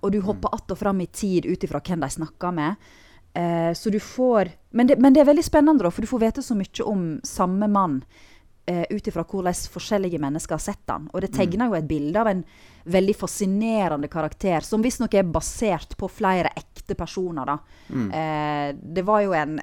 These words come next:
Speaker 1: eh, mediemagnet i U S A
Speaker 2: <laughs>
Speaker 1: på den tiden. Jeg husker ikke hva han hette nå.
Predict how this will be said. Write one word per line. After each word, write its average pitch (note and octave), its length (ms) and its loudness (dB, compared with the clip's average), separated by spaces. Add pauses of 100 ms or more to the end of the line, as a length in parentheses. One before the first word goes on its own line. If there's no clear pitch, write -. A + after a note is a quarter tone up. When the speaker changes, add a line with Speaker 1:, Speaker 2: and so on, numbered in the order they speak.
Speaker 1:
eh, F3 280 -4
mediemagnet F3+ 1500 -2
i F3 280 0
U F#3+ 60 4
S G3 200 2
A E3+ 160 4 (200)
Speaker 2:
<laughs> - 200 -18
Speaker 1:
på A#3 100 4
den A3+ 140 8
tiden. A3 400 10 (800)
Jeg A3+ 120 2
husker A#3+ 260 4
ikke B3+ 100 0
hva A3+ 140 8
han - 20 4 (100)
hette A#3 160 -4
nå. G#3+ 160 2